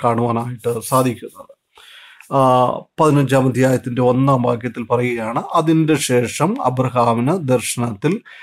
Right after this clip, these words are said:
യഹോവയുടെ അരുളപ്പാട് ഉണ്ടായതെന്തെന്നാൽ." അതിന്റെ ശേഷം, ഏതിന്റെ ശേഷം? പതിനാലാമത്തെ അധ്യായത്തില്, ആ, രാജാക്കന്മാരോട് പോരാടി ലോ-, ലോത്തിനെയും കുടുംബത്തെയും രക്ഷിച്ചതിന് ശേഷം വലിയവനായ ദൈവം,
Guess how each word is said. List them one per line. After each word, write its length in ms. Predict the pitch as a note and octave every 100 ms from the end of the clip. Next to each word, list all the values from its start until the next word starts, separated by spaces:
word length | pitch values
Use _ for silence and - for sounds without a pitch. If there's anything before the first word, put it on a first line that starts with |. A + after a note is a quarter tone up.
| - _ C#3
യഹോവയുടെ 680 | B2+ B2+ B2 A#2+ A#2+ A#2+
അരുളപ്പാട് 760 | - B2+ B2+ C3 A#2+ A#2 A#2 D3 -
ഉണ്ടായതെന്തെന്നാൽ." 1120 | B2+ A#2+ A#2+ B2 A2+ A#2 A2 A#2 A2+ A#2 A#2 -
അതിന്റെ 360 | A#2+ B2+ B2+ B2
ശേഷം, 400 | - A#2 G#2 G#2 -
ഏതിന്റെ 320 | A#2+ A#2+ A#2
ശേഷം? 340 | A#2 A#2+ A2 A2+ B2+
പതിനാലാമത്തെ 720 | B2 A#2+ A#2 A#2 A#2 A2 A2+
അധ്യായത്തില്, 680 | A2 A#2 B2 B2 C3 C#3+ F#3 - - - - _ _ -
ആ, 400 | C#3+ B2+ B2+ B2 A#2+
രാജാക്കന്മാരോട് 880 | B2+ B2 B2 - A#2+ A#2+ A#2+ A#2 A2+
പോരാടി 600 | G2+ A#2+ B2 C3 D3+ A#3+ _ _ -
ലോ-, 460 | C3 B2+ C#3 C3+ C3
ലോത്തിനെയും 600 | C3+ C3+ B2+ B2 B2 A#2
കുടുംബത്തെയും 720 | B2 B2+ A#2+ A#2+ B2+ A#2+ A#2
രക്ഷിച്ചതിന് 760 | A2+ A#2+ - C#3 - C#3 C#3 C3+
ശേഷം 540 | - C3+ C#3 - A3 - - - _ B2+
വലിയവനായ 560 | C3+ C3 C3 C3 C3
ദൈവം, 540 | B2+ A#2+ D3+ E3 A#2